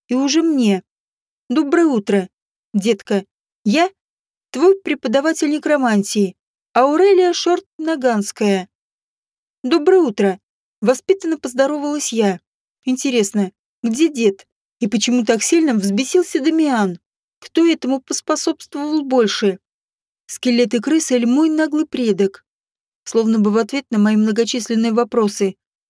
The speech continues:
за дверью завизжали, и послышался грохот. «Ну, и кто что там уронил?»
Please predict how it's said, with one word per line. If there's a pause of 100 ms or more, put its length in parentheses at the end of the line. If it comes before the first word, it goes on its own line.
(200)
за
дверью
завизжали, (440)
и
послышался
грохот. (540)
«Ну, (300)
и
кто
что
там
уронил?»